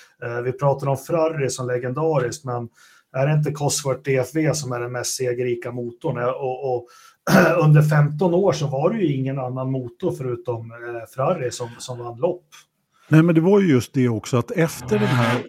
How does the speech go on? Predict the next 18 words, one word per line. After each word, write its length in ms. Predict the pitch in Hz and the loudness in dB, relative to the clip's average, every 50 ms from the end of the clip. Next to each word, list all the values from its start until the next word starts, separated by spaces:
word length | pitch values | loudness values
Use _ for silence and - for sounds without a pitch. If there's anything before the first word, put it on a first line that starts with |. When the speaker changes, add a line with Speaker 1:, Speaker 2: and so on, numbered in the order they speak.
| - - | -8 -4
Speaker 2:
eh, 80 | 165 160 - - | -2 -2 -2 -2
första, 500 | - - 156 139 - - - - 143 143 - - 220 - | -2 0 2 2 0 -2 -4 -2 -2 -2 -2 -2 -6 -2
första, 480 | - 151 139 - - - - - 135 | 2 2 2 0 -2 -6 -2 0 2
andra 320 | 143 143 127 117 117 127 147 | 2 2 2 2 2 2 2
året 380 | 170 170 190 185 175 156 - | 4 4 4 4 2 0 -2
där 260 | - 113 110 113 117 - - _ - | -2 -4 -4 -4 -6 -10 -14 _ -12
så 420 | - - 143 131 131 127 131 139 - - | -4 0 2 4 4 4 2 0 -2 -4
insåg 640 | 214 175 170 160 131 123 110 - - 202 208 190 170 | -2 -2 0 0 0 -2 -4 -4 -2 0 0 0 0
man 120 | 175 170 127 | 0 0 2
ju 60 | 120 | 0
att 140 | 113 - - | 0 0 -2
man 100 | 127 117 | -4 -4
ha-, 140 | 127 175 | -4 -2
vad 160 | 175 139 131 127 | 0 2 2 2
man 120 | 123 120 | 2 0
satt 340 | - - 196 190 - - - - | -2 -2 -4 -4 -4 -6 -12 -8
på. 180 | - 101 101 - - - - - - - _ _ - | -6 -6 -6 -6 -8 -14 -20 -20 -20 -20 _ _ 4
Och 220 | 147 135 127 - | 4 4 4 2